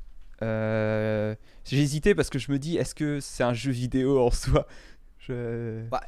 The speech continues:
Speaker 2: et c'est considéré comme un sport, donc pourquoi pas le considérer comme un jeu vidéo quand tu joues en ligne, hein, je, j'ai envie de dire.
Speaker 1: C'est vrai, ouais, totalement.
Speaker 2: Enfin, j'ai, j'ai rien contre l'idée, euh, que ce soit un sport, mais
Speaker 1: Bah,
Speaker 2: mais,
Speaker 1: moi, je
Speaker 2: euh,
Speaker 1: cons-, je trouve que si, ouais, c'est vrai que
Speaker 2: Ah ouais,
Speaker 1: le
Speaker 2: non, mais
Speaker 1: sport
Speaker 2: ça, ça
Speaker 1: mental.
Speaker 2: fait sens, c'est,
Speaker 1: Mm.
Speaker 2: c'est juste que c'est, euh,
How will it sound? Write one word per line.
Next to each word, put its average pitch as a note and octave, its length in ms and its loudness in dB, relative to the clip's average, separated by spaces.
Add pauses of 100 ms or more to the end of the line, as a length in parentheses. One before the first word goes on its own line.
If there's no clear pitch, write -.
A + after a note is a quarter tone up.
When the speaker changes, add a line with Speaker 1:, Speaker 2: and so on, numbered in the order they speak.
Speaker 2:
et C#3+ 80 -6
c'est D3 160 -4
considéré D3+ 320 0
comme C3 140 0
un B2+ 80 0
sport, C3 340 2
donc G#2 140 -6
pourquoi A2 220 -8
pas C3 80 -6
le A#2+ 40 -12
considérer B2 300 -8
comme A#2 100 -6
un G#2+ 60 -6
jeu A2 100 -10
vidéo A2 260 -6
quand G#2+ 160 -12
tu G#2+ 140 -12
joues A2 140 -10
en C3 60 -4
ligne, G#2+ 220 -6
hein, G#2 120 -14
je, A2+ 120 -20 (140)
j'ai A2 120 -20
envie G2+ 80 -16
de - 60 -20
dire. G2 120 -16
Speaker 1:
C'est C#3+ 160 4
vrai, B2 240 6 (420)
ouais, C#3 260 4
totalement. A#2+ 440 0
Speaker 2:
Enfin, C3 180 -2
j'ai, G#2+ 280 -8
j'ai G#2 160 -12
rien G2 220 -10 (100)
contre - 220 -20
l'idée, A2+ 300 -2
euh, E2 60 -12
que - 100 -18
ce - 100 -16
soit F#2 140 -12
un - 40 -12
sport, - 340 -16
mais - 120 -18 (1120)
Speaker 1:
Bah, D3 160 4
Speaker 2:
mais, A3 60 4
Speaker 1:
moi, - 100 2
je - 60 -4
Speaker 2:
euh, - 40 -14
Speaker 1:
cons-, - 240 -4
je - 120 -12
trouve - 180 -2
que C#3 100 0
si, - 320 -4
ouais, C3+ 240 4
c'est - 160 -4
vrai B2+ 140 2
que - 100 -4
Speaker 2:
Ah D#3 80 6
ouais, B3 80 6
Speaker 1:
le D#4 60 0
Speaker 2:
non, A3 60 2
mais D#3 80 0
Speaker 1:
sport B2 160 -2
Speaker 2:
ça, B2 60 0
ça - 120 -2
Speaker 1:
mental. B2 100 0
Speaker 2:
fait A2+ 60 -6
sens, - 440 -10
c'est, F#2 380 -8
Speaker 1:
Mm. - 160 8 (540)
Speaker 2:
c'est - 180 -12
juste A2+ 180 -10
que G#2+ 120 -8
c'est, F2+ 300 -10
euh, E2+ 80 -10